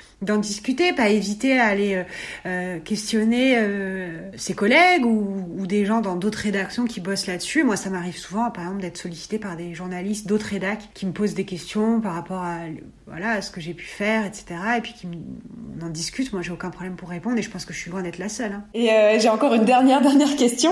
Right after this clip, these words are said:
Speaker 2: pour, euh, nos auditrices. Est-ce que toi, tu as des, des, des médias auxquels tu penses ou des façons de s'informer, euh, qui permettent, euh,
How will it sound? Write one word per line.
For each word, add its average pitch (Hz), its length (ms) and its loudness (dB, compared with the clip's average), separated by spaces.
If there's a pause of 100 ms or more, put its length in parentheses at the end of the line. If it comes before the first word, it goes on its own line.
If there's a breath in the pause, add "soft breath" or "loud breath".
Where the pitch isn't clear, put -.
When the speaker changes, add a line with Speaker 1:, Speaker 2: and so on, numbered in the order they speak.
(120)
Speaker 2:
pour, 214 140 4
euh, 208 80 6
nos 214 140 6
auditrices. 220 560 2
Est-ce - 160 4
que 349 160 4
toi, 330 140 6
tu 339 100 2
as 254 100 6
des, 214 720 6 (920)
des, 202 160 4
des 202 200 4
médias 214 400 6
auxquels 233 220 4
tu 196 140 -2
penses 262 300 4
ou 226 40 2
des 214 100 4
façons 220 260 2
de 233 60 4
s'informer, 214 600 4
euh, 190 100 2
qui - 180 -6
permettent, 226 440 2
euh, 196 160 2